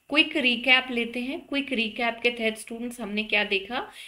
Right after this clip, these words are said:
कि हमारे पास में एक तो social reform चल रहे हैं, एक religious reform चल रहे हैं। Social reform के अंदर हमारे पास revival है, ठीक है, या फिर reform movement है। Revival माने पुरानी practices वापस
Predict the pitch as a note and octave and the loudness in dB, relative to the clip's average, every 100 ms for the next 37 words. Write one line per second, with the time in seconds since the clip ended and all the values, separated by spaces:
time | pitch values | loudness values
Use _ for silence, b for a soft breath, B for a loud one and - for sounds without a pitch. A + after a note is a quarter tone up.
0 | - A#3 G#3+ G#3+ A3+ A#3 A#3+ A#3+ C4+ C4+ | 0 4 4 4 2 2 0 0 -2 -2
1 | - - C4+ - G3 G3 B3 B3 A#3 A#3 | -4 -8 -10 -4 -4 -2 0 0 -2 -4
2 | A#3+ A#3+ A#3+ A3 G#3+ C#4 A4 - G#3 G#3 | -4 -2 -2 -2 0 -2 -2 -2 0 0
3 | E3+ D3 - D3+ D3+ D3+ D3+ C#3+ C#3+ - | -2 -2 -4 -6 -4 -8 -8 -10 -10 -8
4 | C#3 C#3+ D3 E3 E3 B B B - C4 | -6 -4 -6 -8 -16 B B B -2 2
5 | C4 D#4+ D#4 C#4+ C#4+ B3+ C4 C4+ C4+ B3 | 4 4 4 2 2 2 2 2 2 2
6 | C4+ B3+ G#3+ G#3+ A3 B3+ A3 G3+ F#3 F3+ | 0 0 2 2 0 -2 0 2 4 4
7 | F#3+ A#3+ B3+ C4 G#4 _ _ _ - A3+ | 4 2 0 -4 -6 _ _ _ -2 2
8 | G#3+ A#3 D4 B B B G3+ A3 A3 D4+ | 2 2 0 B B B 4 6 4 0
9 | F#3+ F#3+ F#3 F3+ E3 E3+ E3+ E3 E3+ E3 | 2 0 0 2 2 2 -2 -4 -4 -4
10 | E3+ F3+ F#3+ b b - G3+ A3 A3 A#3+ | -6 -10 -12 b b 6 8 10 10 10
11 | C#4+ C#4 C4+ D4 F#4+ B3 G#3 F3 F#3 F3+ | 6 4 2 2 0 2 2 2 0 -2
12 | E3 F#3+ F3 F#3 F3+ C#3+ C3 D3 - | -2 -4 -2 -2 -2 -4 -4 -8 -8